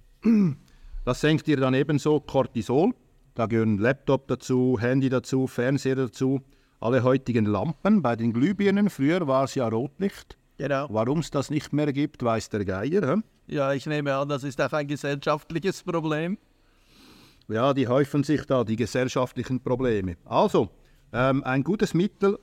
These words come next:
Speaker 1: gegen Blaulicht, das dann das Cortisol erhöht und das Immunsystem senkt, was gleichzeitig aber auch zum Beispiel das Melatonin senkt. Dann schlafen wir nicht mehr so gut.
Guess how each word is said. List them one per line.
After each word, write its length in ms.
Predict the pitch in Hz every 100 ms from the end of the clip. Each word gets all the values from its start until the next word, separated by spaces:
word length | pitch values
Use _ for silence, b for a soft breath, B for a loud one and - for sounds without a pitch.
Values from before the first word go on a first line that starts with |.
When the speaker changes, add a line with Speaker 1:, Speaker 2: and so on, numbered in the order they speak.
| -
Speaker 1:
gegen 300 | 143 127 117
Blaulicht, 680 | 117 151 180 190 - -
das 200 | 127 120
dann 100 | 123
das 160 | 113 101
Cortisol 540 | - 131 110 131 147
erhöht 420 | 165 139 160 - -
und 340 | 123 117 -
das 140 | 117
Immunsystem 560 | 117 143 175 180 170 175
senkt, 400 | - 151 165 -
was 160 | 147 -
gleichzeitig 720 | 117 147 - 156 156 165 -
aber 400 | 131 165 165 160
auch 80 | -
zum 220 | - 135
Beispiel 380 | 123 131 - 127
das 180 | 117
Melatonin 600 | 117 123 151 170 170 175 180
senkt. 360 | 170 233 - b b b b b b
Dann 140 | - 110
schlafen 480 | 117 110 139 160 156
wir 80 |
nicht 180 | 160 151
mehr 140 | 156 151
so 120 | 147
gut. 180 | 156